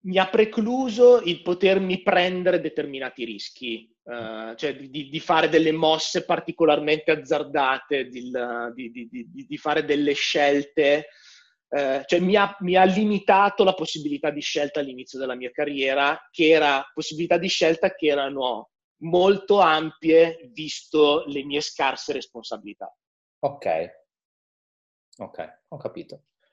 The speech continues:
Speaker 2: Beh.
Speaker 1: Penso che questo sia stato il mio più grande errore.
Speaker 2: Poi chissà, cioè magari, eh, avresti preso un rischio troppo grande e
Speaker 1: Eh, sai, cioè,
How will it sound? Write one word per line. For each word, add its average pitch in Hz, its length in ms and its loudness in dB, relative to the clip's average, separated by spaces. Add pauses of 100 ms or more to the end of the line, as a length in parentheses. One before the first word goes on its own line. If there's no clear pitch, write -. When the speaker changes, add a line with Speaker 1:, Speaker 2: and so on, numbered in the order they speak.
(140)
Speaker 2:
Beh. 110 60 -2
Speaker 1:
Penso 131 260 -8
che 131 80 -8
questo 131 320 -8
sia 131 140 -14
stato 127 220 -12
il 120 60 -12
mio 117 140 -12
più 117 120 -12
grande 107 320 -12
errore. 107 320 -12
Speaker 2:
Poi 151 180 -6
chissà, 120 440 0
cioè 101 180 0
magari, 98 600 0
eh, 98 140 2
avresti 104 300 -2
preso 104 240 -6
un 101 40 -4
rischio 92 800 -2
troppo - 280 -2
grande 101 760 2
e 90 560 -4 (880)
Speaker 1:
Eh, 127 300 0
sai, 117 540 0
cioè, 139 140 -2